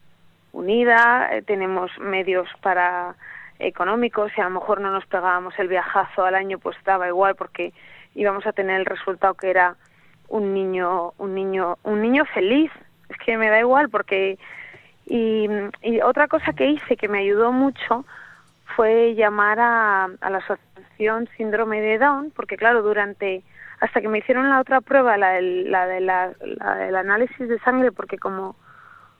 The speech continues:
os contaba, yo no me quería hacer la miocentesis, eh, es durante un mes y medio. Durante un mes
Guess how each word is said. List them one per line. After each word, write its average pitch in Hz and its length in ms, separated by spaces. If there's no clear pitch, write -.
os 208 340
contaba, 214 560
yo 208 180
no 220 80
me 233 140
quería 226 260
hacer 220 200
la 220 100
miocentesis, 214 840
eh, 214 500
es - 560
durante 226 360
un 247 80
mes 240 220
y 196 40
medio. 175 300
Durante 202 320
un 254 80
mes 254 120